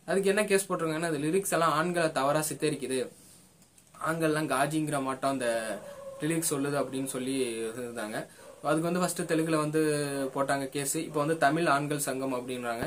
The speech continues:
இப்போ இவங்கெல்லாம் எப்போ இருக்காங்க அப்படிங்கிறது எனக்கு இப்பதான் தெரியும். ஏன்னா நிறைய ஆண்கள்லாம் இறந்துருக்காங்க. நம்ம ஜெயராஜ் Phoenix அவங்க இறந்தப்போ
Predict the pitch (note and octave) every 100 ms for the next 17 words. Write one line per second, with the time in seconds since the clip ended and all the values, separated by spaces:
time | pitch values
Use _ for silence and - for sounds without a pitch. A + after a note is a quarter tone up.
0 | - - - _ C#3+ C3+ E3 E3+ F3 F#3
1 | F3+ D#3+ C3+ C3 B2 F3 E3+ C#3+ B2+ A#2
2 | G2+ - - C#3 E3 F#3+ F3 F3+ D3 C#3+
3 | C#3+ D3 C3 B2+ A#2+ C3+ C#3 C3 B2+ B2
4 | C3+ C#3+ C3+ B2+ B2+ B2+ A#2+ C#3 C3+ C3+
5 | B2 B2+ C3 B2 A#2+ B2+ - - B2+ B2+
6 | C#3 D3 D3 - C#3 C3 B2+ B2 B2 A#2+
7 | C3 C3 C3